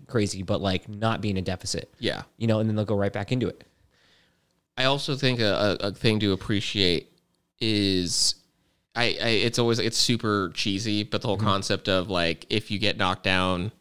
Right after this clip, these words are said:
Speaker 2: ten times, get up eleven,
Speaker 1: Mm-hmm.
Speaker 2: like, it's a process.
Speaker 1: It is.
Speaker 2: And if you keep fucking up, I don't care. Try again.
Speaker 1: Right.
Speaker 2: So it's like, I, 'cause there's a lot of people that are probably listening right now that have,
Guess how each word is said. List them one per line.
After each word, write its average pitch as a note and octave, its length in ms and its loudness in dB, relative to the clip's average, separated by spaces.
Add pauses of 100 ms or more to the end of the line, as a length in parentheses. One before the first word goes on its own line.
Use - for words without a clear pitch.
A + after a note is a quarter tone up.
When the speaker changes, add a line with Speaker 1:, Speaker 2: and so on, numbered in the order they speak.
(100)
Speaker 2:
ten G#2 220 0
times, G2+ 340 0
get F#2+ 140 0
up F#2 100 -2
eleven, F#2+ 440 0 (160)
Speaker 1:
Mm-hmm. A#2 180 0 (320)
Speaker 2:
like, G#2+ 100 -2
it's B2 100 0
a - 40 -10
process. B2 640 -2 (240)
Speaker 1:
It C3 120 0
is. C#3+ 260 2 (100)
Speaker 2:
And A#2 100 4
if A#2+ 80 0
you C3 80 2
keep - 320 -2
fucking C3 380 0
up, A2+ 260 2 (580)
I B2+ 60 2
don't C3 120 2
care. A2 340 0 (180)
Try A#2+ 260 0
again. A2 320 -2 (260)
Speaker 1:
Right. F#2+ 240 -2 (100)
Speaker 2:
So - 220 2
it's A#2+ 120 0
like, A#2+ 180 0
I, A#2+ 100 2
'cause C3+ 160 -2
there's C#3 220 2
a D#3+ 60 2
lot C#3+ 200 2
of B2 60 -4
people A#2+ 480 0
that A#2 100 0
are G#2+ 60 2
probably A#2 200 4
listening A2+ 280 2
right G2+ 220 2
now F2 440 2 (420)
that G#2+ 260 2
have, F#2+ 420 0